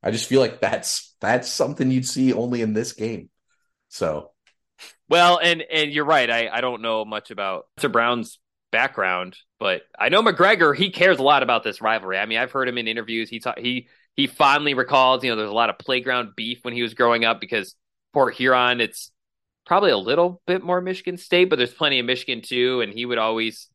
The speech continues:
Speaker 2: wear his Michigan colors for, for, you know, this week. So he's, he was fired up for this game. I, I have no doubt he was, you know, talking plenty of smack and mixing it up, but at the same time, like, that's just not even a football play.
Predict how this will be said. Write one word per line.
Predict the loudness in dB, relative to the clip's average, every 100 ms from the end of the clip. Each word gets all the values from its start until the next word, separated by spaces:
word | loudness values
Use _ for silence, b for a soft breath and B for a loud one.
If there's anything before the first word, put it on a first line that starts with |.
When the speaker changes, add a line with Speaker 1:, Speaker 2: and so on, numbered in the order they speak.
| _ _ _ _
Speaker 2:
wear | -2 0
his | -2 -4
Michigan | -6 -6 -14
colors | -2 0 0 0 -4 -8
for, | _ -8 -8
for, | -10
you | -6 -4
know, |
this | -2 -4 -2
week. | -4 -4 -8 B B
So | -2
he's, | 0 2 0 -2 _ _
he | 2
was | 2 4
fired | 4 6
up | 4 2
for | -2
this | 0
game. | -2 2
I, | 2 2
I |
have | 0
no | 0 -2
doubt | 0 4 4 2
he | -4 -6
was, | -6 -8 -16 _
you | -8 -4
know, | -4 -6 _ _ _
talking | -2 0 0 -8
plenty | -4 -4 -4
of | -6
smack | -2 0 0
and | 0
mixing | -6 -6 -4
it | -2
up, | -2
but | -2 -6
at |
the | -6
same | -4 -4 -2
time, | -2 0 0 -2 -10 -6
like, | -4 -4 _ _
that's | -8 -6
just | -4
not | 0 0
even | 0
a | -4
football | -2 -4 -2 -4
play. | -6 -8 -4 -4 -6